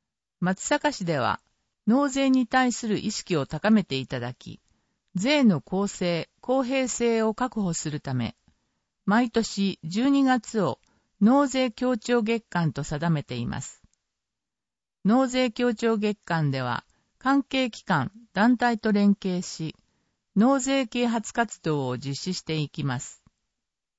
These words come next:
国民健康保険税七期、固定資産税、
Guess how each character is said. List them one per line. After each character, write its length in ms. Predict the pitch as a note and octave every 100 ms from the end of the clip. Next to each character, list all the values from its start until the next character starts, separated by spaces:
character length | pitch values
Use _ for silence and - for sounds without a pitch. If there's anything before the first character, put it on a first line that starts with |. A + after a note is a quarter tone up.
| _ _ _
国 300 | - - C4+
民 220 | C4+ C4+ B3+
健 240 | A#3+ B3
康 320 | A#3 A3+ A3+
保 100 | G#3 G#3
険 220 | A#3+ G#3+
税 380 | E3 D3 C3 B2
七 320 | C#3+ D3+ F#3+ A3
期、 260 | - A2 _ _ _ _ _ _ _ _ _ -
固 140 | G3+
定 260 | - C4+ C4
資 160 | C4+
産 340 | - B3 A#3 F3+
税、 360 | C#3+ B2 A2